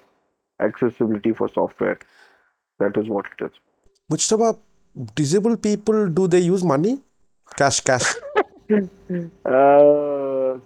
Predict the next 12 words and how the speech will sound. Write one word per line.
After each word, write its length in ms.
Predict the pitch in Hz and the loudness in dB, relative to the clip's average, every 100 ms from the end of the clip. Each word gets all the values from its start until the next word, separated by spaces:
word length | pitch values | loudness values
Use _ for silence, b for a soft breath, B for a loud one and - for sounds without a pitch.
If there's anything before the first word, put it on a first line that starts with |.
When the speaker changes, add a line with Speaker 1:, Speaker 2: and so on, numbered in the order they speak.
| - | -4
Speaker 1:
cash 380 | - 147 170 - | 4 8 6 4
and 180 | 190 170 | 0 2
currency, 800 | 156 143 156 151 - 175 180 165 | 4 6 6 2 -4 -2 0 2
uh, 120 | 127 131 | 2 2
like, 260 | 127 131 | -2 -2
in 80 | 131 | 0
a 80 | 135 | 0
physical 500 | 147 135 143 - 156 | 2 0 0 2 2
note, 320 | 139 143 156 - 123 | 2 2 0 -4 -4
no. 380 | 127 127 143 - | 0 0 -2 0
But 160 | 131 123 123 | 0 2 0
now, 260 | 131 143 | 2 2